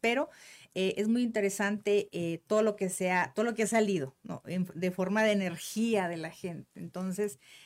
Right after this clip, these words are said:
eh, pues para el dos mil veinticuatro sacaremos el libro de Mucho Corazón.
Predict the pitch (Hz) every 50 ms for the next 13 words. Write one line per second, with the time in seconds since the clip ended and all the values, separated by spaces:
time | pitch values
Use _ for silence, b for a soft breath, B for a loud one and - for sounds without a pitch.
0 | B B B - - 180 175 170 170 165 165 160 160 156 - - 175 170 - -
1 | 180 175 170 170 170 175 180 196 208 226 240 240 240 226 214 214 202 202 233 247
2 | 262 254 - 349 370 349 - - - 196 - 180 175 180 190 185 202 185 175 165
3 | 170 160 151 147 - _ _ _ - 190 175 180 - - 185 196 202 196 - 233
4 | - - 185 160 143 - - 135 104